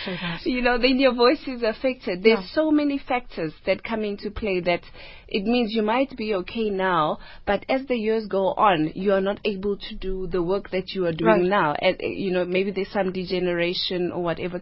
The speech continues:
Speaker 2: to the injury.
Speaker 1: Mm.
Speaker 2: So people neglect, uh, claiming the Road Accident Fund because it, it seems a tedious pro-, pro-, process.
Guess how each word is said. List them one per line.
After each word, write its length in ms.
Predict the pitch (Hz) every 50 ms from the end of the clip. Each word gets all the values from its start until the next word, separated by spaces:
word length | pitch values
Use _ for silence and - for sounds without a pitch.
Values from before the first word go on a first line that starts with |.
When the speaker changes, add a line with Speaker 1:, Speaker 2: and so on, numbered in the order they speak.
| - -
Speaker 2:
to 80 | 190 170
the 120 | 165 165
injury. 600 | - - 190 196 196 185 180 185 165 156 147 156 - -
Speaker 1:
Mm. 220 | 240 220 208 190 - - - -
Speaker 2:
So 340 | 247 233 214 208 202 190 180 -
people 360 | - 277 269 - 311 294 294
neglect, 600 | 277 240 208 190 202 190 175 196 214 - - - - - - - - - - - - - -
uh, 260 | - 190 180 175 160 - - - -
claiming 760 | - 254 247 233 233 233 233 226 214 214 202 190 185 196 - - -
the 280 | - - 175 190 170 190
Road 220 | 180 196 196 190 -
Accident 440 | - 202 - - 214 196 190 190 -
Fund 160 | 208 196 180
because 300 | 202 - - 226 208 180
it, 220 | 185 - 208 - - -
it 120 | - - - - - -
seems 260 | 254 254 254 247 226
a 140 | 214 190 175
tedious 560 | - - - 233 214 190 214 208 202 190 196 - - - - - - -
pro-, 260 | - 233 196 165 165 - -
pro-, 160 | - 214 196 - -
process. 480 | - 226 202 202 - - - - -